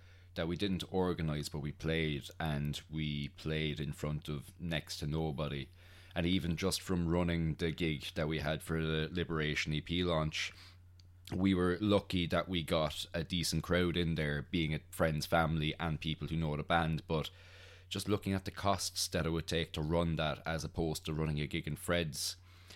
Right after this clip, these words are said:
it just means all of a sudden, if you do that a couple of times, like the Paranoid Beast ba-, guys like Mark, um, ended up doing, then you st-, end up just there making loss after loss after loss, and that ends up being really difficult to sustain.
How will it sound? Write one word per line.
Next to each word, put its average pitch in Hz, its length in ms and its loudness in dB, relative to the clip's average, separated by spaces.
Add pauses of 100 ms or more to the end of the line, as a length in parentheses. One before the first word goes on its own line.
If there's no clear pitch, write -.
(260)
it - 200 -8
just 85 200 -4
means 82 260 0
all 90 200 0
of 78 80 -2
a 78 40 -4
sudden, 82 440 0
if - 180 -8
you 87 160 2
do 82 280 -2
that 76 300 0
a - 60 -12
couple 78 380 -2
of 73 100 -4
times, 71 560 -2
like 73 260 -4
the - 80 -8
Paranoid 73 520 0
Beast 78 280 -2
ba-, 71 240 0 (240)
guys 73 280 0
like 73 180 -2
Mark, 78 400 -2
um, 76 260 0 (140)
ended 78 220 0
up 73 160 -4
doing, 76 300 0 (760)
then 90 300 4
you 82 100 2
st-, - 180 2
end 87 140 6
up 80 120 0
just 85 200 -2
there 82 160 4
making 80 360 2
loss 80 540 2
after 85 240 -2
loss 78 320 0
after 80 220 -4
loss, 78 340 0
and 82 160 -2
that 78 140 0
ends 85 220 -2
up 76 180 -2
being 73 320 0
really 78 280 0
difficult 80 460 -4
to 67 80 -6
sustain. 76 560 0